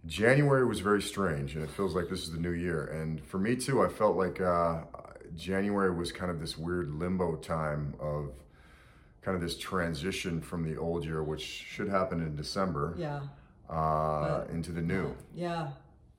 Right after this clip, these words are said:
Speaker 1: And now it feels like we're, we're in, okay, where are we moving in
Speaker 2: Yeah.
Speaker 1: twenty twenty-two?
Speaker 2: And the, the energy feels, like, so, well, oh, okay, so let me, let me do this. So I'm feeling two energies. I'm feeling
Speaker 1: Mm-hmm.
Speaker 2: like,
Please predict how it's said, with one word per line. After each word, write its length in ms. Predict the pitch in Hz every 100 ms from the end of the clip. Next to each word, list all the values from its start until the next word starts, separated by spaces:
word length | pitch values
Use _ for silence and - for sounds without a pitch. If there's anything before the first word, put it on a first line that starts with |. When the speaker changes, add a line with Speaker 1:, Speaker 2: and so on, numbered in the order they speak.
| 78
Speaker 1:
And 100 | 76
now 200 | 85 85
it 80 | -
feels 200 | 85 76
like 200 | 71 71
we're, 240 | 73 69 - -
we're 360 | 78 76 71 -
in, 360 | 73 71 69 -
okay, 380 | 57 - 69 65 65 -
where 160 | 76
are 60 | 78
we 120 | 76
moving 420 | 71 73 67 62 - -
in 80 | 67 78
Speaker 2:
Yeah. 240 | 156 156
Speaker 1:
twenty 220 | 139 139
twenty-two? 240 | 135 135 -
Speaker 2:
And 220 | 156 165
the, 120 | 165 156 151
the 160 | 185
energy 460 | 170 196 196 180 160
feels, 580 | - 165 151 - - 151
like, 240 | 147 -
so, 800 | - - 180 190 190 180 175 - - - - - - - - - - - - - - - - - - - - - - - - - - 233
well, 320 | 240 233 240
oh, 140 | 208 208
okay, 260 | 185 151
so 180 | - 160
let 120 | 160
me, 180 | 185 165
let 140 | 143 185
me 220 | 170 156 - - - - - - - -
do 140 | 160
this. 320 | 147 127 -
So 400 | - 180 170 151 -
I'm 180 | 185 214
feeling 340 | 233 240 208
two 220 | 196 208
energies. 420 | 180 147 143 135 151
I'm 120 | 160
feeling 340 | 185 175 165
Speaker 1:
Mm-hmm. 80 | 156
Speaker 2:
like, 260 | 147 -